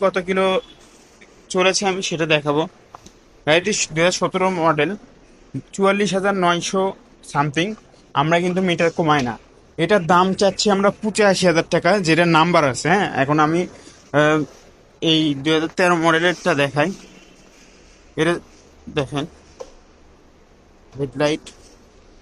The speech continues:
সামনের মাঠঘাট এবং সামনের এটা চাকা এবং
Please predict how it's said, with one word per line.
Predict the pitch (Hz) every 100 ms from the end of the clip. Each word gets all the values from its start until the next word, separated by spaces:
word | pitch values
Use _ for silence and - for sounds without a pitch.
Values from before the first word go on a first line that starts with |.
| -
সামনের | - 147 143 147 143 - 143
মাঠঘাট | 147 147 - 160 165 - - _ _ _ - - - - - - - - - - - - - - - -
এবং | 135 151
সামনের | 151 151 147 156 160
এটা | 147
চাকা | - 151 127 135 147 - - - - - - - - - - - - -
এবং | 127